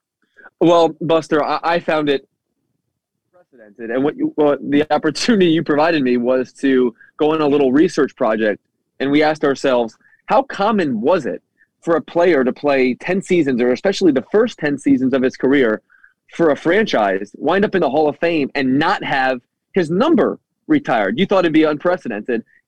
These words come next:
and you wind up being right, Buster. But since nineteen forty, I went back down to, back to, you know, World War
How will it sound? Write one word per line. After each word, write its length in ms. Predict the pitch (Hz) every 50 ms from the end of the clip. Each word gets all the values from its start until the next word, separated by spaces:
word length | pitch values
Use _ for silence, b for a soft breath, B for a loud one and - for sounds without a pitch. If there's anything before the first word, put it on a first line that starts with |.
| _
and 120 | 156 156 170
you 80 | 196
wind 260 | 190 180 190 208 208
up 120 | 208 - -
being 220 | 160 147 135 131
right, 220 | 139 180 233 262 -
Buster. 300 | - 107 107 - - 123
But 100 | 98 104
since 200 | - 165 156 - _ _ _ _ _ _ _
nineteen 400 | - 180 208 226 - - 233 170
forty, 260 | - 165 160 139 123
I 20 |
went 220 | 131 165 185 202 -
back 160 | 165 175 170
down 140 | 156 165 156
to, 60 | 139
back 300 | 110 117 107 160 160 156 -
to, 200 | - 139 131 113
you 200 | - 160 156 160
know, 80 | 139 127
World 300 | 127 139 156 165 156 143
War 320 | 143 139 143 135 127 120